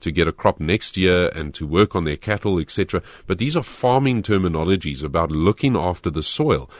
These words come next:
And I know even from my little veggie patch in the backyard, um, that I have at home,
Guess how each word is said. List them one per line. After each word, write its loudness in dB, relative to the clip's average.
And 0
I 4
know 4
even -2
from -4
my 0
little 0
veggie -2
patch -6
in -4
the -4
backyard, 0
um, -6
that 0
I 0
have -2
at -6
home, 0